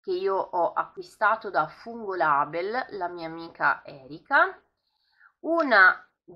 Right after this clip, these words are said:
zip anch'essa acquistata da Fungo Label, guardate com'è, è veramente molto bella, fluida e soprattutto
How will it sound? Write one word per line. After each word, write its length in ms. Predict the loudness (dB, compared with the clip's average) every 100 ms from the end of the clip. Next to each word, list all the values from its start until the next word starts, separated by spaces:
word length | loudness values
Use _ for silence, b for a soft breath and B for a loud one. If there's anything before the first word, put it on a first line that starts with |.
| -14
zip 480 | -14 -14 _ _
anch'essa 1200 | 0 0 4 2 2 -4 -4 -4 -4 -8 0 0
acquistata 720 | 0 -10 -12 -16 -2 0 0
da 100 | -4
Fungo 480 | -8 -8 -16 -10 -6
Label, 680 | 0 2 0 -2 -8 -8 -6
guardate 440 | -6 -4 -8 -8
com'è, 320 | -16 -12 -12
è 200 | -14 -20 -20
veramente 540 | -16 -12 -12 -14 -16
molto 340 | -14 -14 -12 -2
bella, 280 | -2 -2 -6
fluida 320 | -8 -8 -10
e 20 |
soprattutto 640 | -12 -16 -18 -16 -10 -10